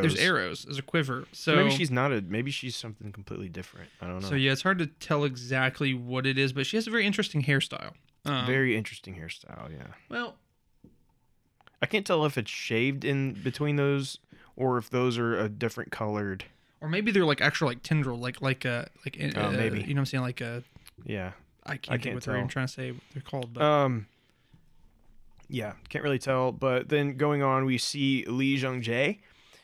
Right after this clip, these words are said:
Speaker 2: and
Speaker 1: Yeah.
Speaker 2: he is wearing Jedi
Speaker 1: Jedi robes.
Speaker 2: robes.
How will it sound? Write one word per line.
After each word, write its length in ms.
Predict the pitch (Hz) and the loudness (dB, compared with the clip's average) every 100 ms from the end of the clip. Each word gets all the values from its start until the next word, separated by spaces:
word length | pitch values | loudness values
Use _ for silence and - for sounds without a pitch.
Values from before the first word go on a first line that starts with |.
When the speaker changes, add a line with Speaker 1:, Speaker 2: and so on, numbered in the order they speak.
| - | -8
Speaker 2:
and 300 | 123 - - | 0 2 2
Speaker 1:
Yeah. 20 | |
Speaker 2:
he 720 | 143 - 240 294 151 160 - _ _ - _ | 0 -2 2 2 2 2 -4 _ _ -20 _
is 180 | 151 123 | 0 4
wearing 500 | 127 190 156 127 120 | 4 4 4 4 0
Jedi 600 | 117 117 113 110 107 107 | -2 -4 -4 -6 -6 -6
Speaker 1:
Jedi 320 | 131 127 127 120 | -4 -4 -2 -2
robes. 220 | 123 123 | 0 0
Speaker 2:
robes. 520 | 123 120 104 101 - | 2 0 -4 -8 -6